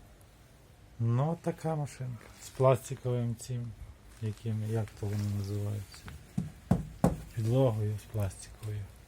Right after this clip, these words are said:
Все тут, в цій машині, все своє рідне.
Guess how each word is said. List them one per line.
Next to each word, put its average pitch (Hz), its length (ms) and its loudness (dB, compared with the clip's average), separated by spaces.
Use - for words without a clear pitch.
Все 139 220 2
тут, - 240 -6
в 110 120 2
цій 120 200 4
машині, 110 580 4
все 104 300 2
своє 101 480 2
рідне. 117 440 6